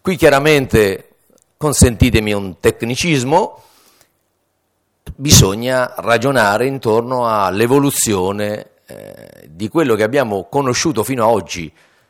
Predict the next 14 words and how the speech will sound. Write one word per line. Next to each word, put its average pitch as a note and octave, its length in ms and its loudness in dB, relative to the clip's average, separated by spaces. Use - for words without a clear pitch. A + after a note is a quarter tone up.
Credo G#2 300 -4
di F#2 140 -8
poter G#2 320 -4
accomunare G2+ 640 -4
questa F2+ 260 -10
valutazione F2 680 -10
sia G2 280 -8
all'impdap E2 640 -12
che E2 100 -12
all'inps, F#2 540 -10
di - 80 -10
quali B2+ 160 -2
sono D#3 220 -4
stati A2 560 -10